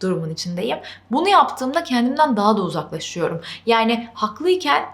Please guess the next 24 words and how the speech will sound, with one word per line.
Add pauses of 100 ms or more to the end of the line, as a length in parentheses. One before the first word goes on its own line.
(120)
özür
dileyerek,
tabii
ki
de
bazen
uzlaşmak
için
haklı
olsan
da
ifade
edersin,
yine
de
kırdığın
için
özür
dilersin
ama (320)
bundan
bahsetmiyorum.
Haklıyken
bile,